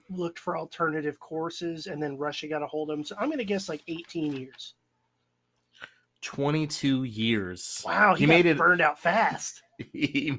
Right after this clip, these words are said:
Speaker 2: he made it a full three years-ish, and he was like, "Fuck these guys. This is bullshit."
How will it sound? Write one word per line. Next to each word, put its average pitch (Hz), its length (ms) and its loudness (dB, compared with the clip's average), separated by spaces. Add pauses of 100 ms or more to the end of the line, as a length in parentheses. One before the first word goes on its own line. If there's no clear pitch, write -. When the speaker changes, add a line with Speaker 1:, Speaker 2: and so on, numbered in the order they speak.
(200)
Speaker 2:
he 131 160 -2
made 127 380 2
it 120 220 0
a 113 100 -8
full 120 560 -2 (420)
three 127 280 -4
years-ish, 110 1300 -4 (240)
and 113 140 -4
he 110 120 0
was 107 220 -2
like, 107 540 -4 (460)
"Fuck 117 200 0
these 98 220 -8
guys. 101 480 -2
This 120 180 -6
is 110 100 -8
bullshit." 107 600 -6